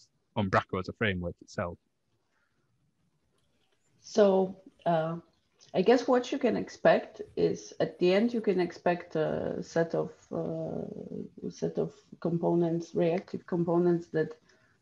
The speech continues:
Speaker 2: will not only be used to, to build the future back office, but can also be used by developers and,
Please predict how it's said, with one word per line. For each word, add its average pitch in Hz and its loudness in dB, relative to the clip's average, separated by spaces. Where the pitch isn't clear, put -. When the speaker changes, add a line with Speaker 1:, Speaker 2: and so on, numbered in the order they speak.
Speaker 2:
will 165 2
not 185 4
only 208 8
be 180 4
used 165 0
to, - -2
to 175 -4
build 170 2
the - -4
future - -2
back - -4
office, - -6
but - -6
can 170 2
also 170 2
be 160 -4
used - -4
by - -2
developers 147 2
and, - -6